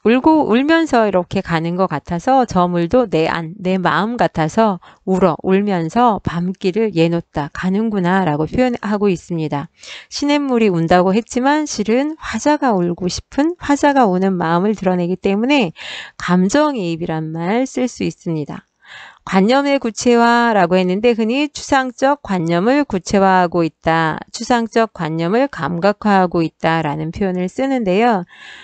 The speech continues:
황진이의 시조를 예를 들었습니다. "동짓달 기나긴 밤을 한 허리를 베어내어." 그래서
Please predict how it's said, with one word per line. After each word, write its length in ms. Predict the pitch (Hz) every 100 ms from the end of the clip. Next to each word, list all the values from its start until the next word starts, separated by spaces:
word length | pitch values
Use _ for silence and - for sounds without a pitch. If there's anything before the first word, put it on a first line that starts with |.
| - _
황진이의 680 | - 320 339 320 302 269
시조를 600 | 254 - 208 196 202 202 160
예를 460 | 156 160 208 202
들었습니다. 760 | - 165 170 - 160 147 151 - - _ _ _ _
"동짓달 920 | 202 202 208 226 - - 220 247 262
기나긴 680 | - 202 190 185 185 196 196
밤을 540 | 180 156 170 226 269
한 420 | 277 - 277 277 277
허리를 640 | 247 202 190 226 269 277
베어내어." 840 | 214 175 196 214 180 151 151 151 165
그래서 240 | 185 180